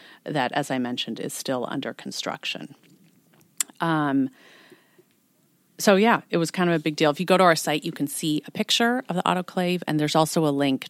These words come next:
to a cool YouTube video I found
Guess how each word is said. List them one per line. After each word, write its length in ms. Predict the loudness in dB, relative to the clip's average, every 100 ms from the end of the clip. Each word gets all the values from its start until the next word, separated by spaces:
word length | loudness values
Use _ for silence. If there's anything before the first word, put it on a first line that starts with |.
| -4
to 480 | -2 0 0 0 -2
a 80 | -6
cool 420 | -2 2 2 2
YouTube 480 | 0 -2 -2 -4 -2
video 260 | -4 -2
I 120 | -4 -4
found 500 | -4 -2 -2 -6